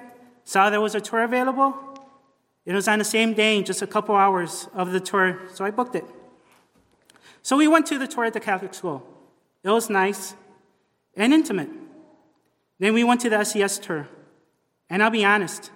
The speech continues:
walking in, it was really intimidating. But we were given a great tour by Miss Priscilla Shin. From the way she presented to school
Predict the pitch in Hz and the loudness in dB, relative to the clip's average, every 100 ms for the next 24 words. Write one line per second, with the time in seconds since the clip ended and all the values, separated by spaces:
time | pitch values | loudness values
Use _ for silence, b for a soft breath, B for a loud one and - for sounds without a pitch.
0 | - _ _ 151 180 190 202 202 233 185 | -20 _ _ -2 0 0 2 2 2 0
1 | 165 185 202 190 190 175 147 135 131 - | 0 -2 -2 -2 -4 -4 -4 -8 -12 -20
2 | - _ _ _ _ _ _ _ _ _ | -20 _ _ _ _ _ _ _ _ _
3 | _ _ _ _ 196 208 247 247 - 233 | _ _ _ _ 0 4 4 4 2 2
4 | 185 202 202 214 190 165 - - - _ | 2 0 2 2 2 0 -8 -20 -20 _
5 | _ _ _ _ 180 190 190 190 185 185 | _ _ _ _ 0 2 0 -4 -6 -6
6 | 175 - 160 160 - - _ _ _ _ | -6 -6 -8 -8 -14 -20 _ _ _ _
7 | 196 196 220 240 247 247 214 214 220 - | 0 4 4 2 0 -2 -2 0 -2 -4
8 | - 202 202 208 | -2 0 0 -2